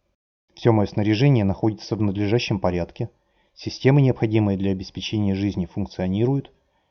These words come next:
чётко установлены приоритеты, и здесь недопустимы никакие нарушения. Каким-то образом мне удаётся подняться над смятением, болью и страхом. На этом крошечном суденышке,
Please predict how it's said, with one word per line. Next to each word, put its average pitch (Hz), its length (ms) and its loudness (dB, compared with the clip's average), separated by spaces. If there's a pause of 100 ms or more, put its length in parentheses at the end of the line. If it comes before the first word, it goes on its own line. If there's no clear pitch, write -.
(140)
чётко - 300 -2
установлены 95 540 0
приоритеты, 92 680 -4 (400)
и 113 60 -2
здесь 110 280 -2
недопустимы 110 580 0
никакие 104 400 -2
нарушения. 92 680 -4 (580)
Каким-то 107 400 0
образом 120 460 2
мне 104 140 2
удаётся 110 400 2
подняться 120 500 0
над 92 120 -4
смятением, 95 840 -2
болью 101 360 0
и 95 40 0
страхом. - 540 -6 (760)
На 110 100 0
этом 107 220 0
крошечном 113 480 -2
суденышке, 120 680 0